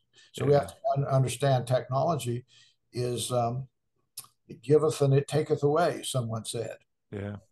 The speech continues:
Speaker 2: yeah, yeah.
Speaker 1: And discernment, wisdom. Um, that's why I'm interested. I'm, uh, doing this series at Sunday school.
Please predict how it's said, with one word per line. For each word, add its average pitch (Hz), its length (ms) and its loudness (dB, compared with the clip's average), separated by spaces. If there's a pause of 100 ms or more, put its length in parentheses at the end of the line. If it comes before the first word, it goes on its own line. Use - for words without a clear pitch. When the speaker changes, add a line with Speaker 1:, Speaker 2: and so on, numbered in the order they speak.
Speaker 2:
yeah, 104 280 -8 (220)
yeah. 107 280 -8 (640)
Speaker 1:
And 113 400 -4
discernment, 139 800 2
wisdom. 156 540 -2 (480)
Um, 117 380 -2 (320)
that's 127 220 -8
why 143 160 0
I'm 135 240 0 (180)
interested. 127 540 0
I'm, 120 340 -2
uh, 117 160 -4
doing 143 280 0
this 139 180 0
series 131 360 -2
at 123 140 -6
Sunday 147 260 -2
school. 127 440 -6